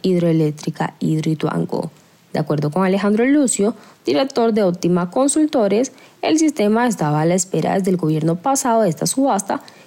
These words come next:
y se espera que se trate de proyectos que entreguen energía firme hacia dos mil veintisiete, ya que esta energía es fundamental para garantizar la atención de la demanda de energía que viene creciendo a un ritmo importante en el país.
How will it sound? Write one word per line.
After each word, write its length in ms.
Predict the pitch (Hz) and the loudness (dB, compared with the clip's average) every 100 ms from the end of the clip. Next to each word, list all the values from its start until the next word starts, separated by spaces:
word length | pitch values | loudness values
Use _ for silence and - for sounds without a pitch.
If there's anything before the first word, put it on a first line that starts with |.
| _ | _
y 140 | - | -4
se 80 | 285 | 0
espera 380 | 311 277 233 240 | 0 0 0 0
que 80 | 254 | 0
se 140 | 226 | -2
trate 300 | 180 151 156 | -2 -2 0
de 80 | 185 | -2
proyectos 540 | 180 180 180 - 196 | 0 -2 -2 -2 -2
que 100 | - | 0
entreguen 400 | 175 - 165 180 180 | -2 0 2 0 0
energía 480 | 190 165 170 175 185 | 0 0 2 0 0
firme 440 | - 302 226 247 - - - - | 0 2 2 0 -4 -20 -20 -6
hacia 320 | 156 160 160 | -4 0 0
dos 180 | 151 151 | 0 0
mil 140 | 160 | 0
veintisiete, 840 | 165 196 226 294 - 320 254 302 - - - - | 2 0 2 0 0 0 2 -2 -2 -20 -20 -8
ya 160 | 151 147 | -6 -2
que 160 | 160 | 0
esta 180 | 160 170 | 0 2
energía 380 | 175 170 175 175 | 0 2 2 0
es 80 | 185 | 0
fundamental 760 | 170 165 208 269 311 254 208 | 0 2 2 2 2 2 -2
para 200 | 233 196 | 0 -2
garantizar 560 | 165 208 254 294 285 226 | 0 0 0 0 0 0
la 160 | 247 240 | 2 0
atención 380 | 214 180 165 | 0 0 0
de 100 | 156 | 0
la 120 | 185 208 | 2 2
demanda 340 | 196 160 180 | 2 2 2
de 60 | 190 | 0
energía 420 | 202 - 233 220 | -2 0 0 2
que 120 | 311 | 2
viene 220 | 262 160 | 2 0
creciendo 400 | 175 190 190 190 | 0 0 2 2
a 40 | 196 | 0
un 40 | |
ritmo 240 | 185 180 | 0 0
importante 640 | 190 202 196 165 160 196 196 | 0 0 -2 -2 -2 -2 -2
en 160 | - 160 | 0 2
el 120 | 147 | 0
país. 580 | 151 156 - 135 127 - | 0 -2 -2 -2 -6 -8